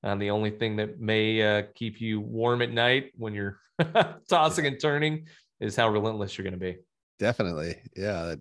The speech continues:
Speaker 2: That, uh, I guess I think of, uh, Tim Grover when I hear "relentless" from his book.
Speaker 1: Oh,
Speaker 2: Have you read that
Speaker 1: yes.
Speaker 2: book?
Speaker 1: It's a great
Speaker 2: Yeah.
Speaker 1: book. It's a
Speaker 2: Great
Speaker 1: great
Speaker 2: book.
Speaker 1: book.
Speaker 2: Great book. Yeah. It's, uh, and that's championship leadership too, at a whole nother level right there. But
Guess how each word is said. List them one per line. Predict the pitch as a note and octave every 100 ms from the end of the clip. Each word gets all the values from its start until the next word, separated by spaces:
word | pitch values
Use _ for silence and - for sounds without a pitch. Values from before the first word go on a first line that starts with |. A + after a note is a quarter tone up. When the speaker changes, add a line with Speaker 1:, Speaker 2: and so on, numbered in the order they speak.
| -
Speaker 2:
That, | G#2
uh, | D#2+ D#2 D2+
I | - _ _ _ _ _ _ - - _ _ _ -
guess | D#2+ E2
I |
think | - E2+ -
of, | E2 D#2 - - _ _ _ _ _ _
uh, | F2+ E2 D#2+
Tim | - A2+
Grover | G#2 A2 B2 G#2
when | F2+ F2
I |
hear | F2 F#2
"relentless" | F2+ F#2 F#2 C2 D#2+ -
from | - F2
his | E2 D#2
book. | A2+
Speaker 1:
Oh, | C3+ F#3 G#3 F#3+
Speaker 2:
Have | C3+
you | B2+
read | F3+
that | C#4 E3
Speaker 1:
yes. | C3+ -
Speaker 2:
book? | A#2 F#2
Speaker 1:
It's | -
a | G#2
great | G#2+
Speaker 2:
Yeah. | G2+ F2
Speaker 1:
book. | E2+ - - _ -
It's |
a | F2
Speaker 2:
Great | F2+
Speaker 1:
great | F#2+
Speaker 2:
book. | C2+ -
Speaker 1:
book. | - -
Speaker 2:
Great | A1+ C#2 -
book. | - -
Yeah. | - A#2+ A#2+ G2 A#2 -
It's, | B2 - -
uh, | - A#2+ - _ _ - - - - - _
and | -
that's | E2 E2+ -
championship | G2 E2+ D#2 E2+ E2
leadership | E2+ E2+ - -
too, | - G2+ F2+
at |
a | F2
whole | F2
nother | F2+ E2+ E2+
level | F2+ F2+
right | F2 E2
there. | - F2+ D#2
But | - F2+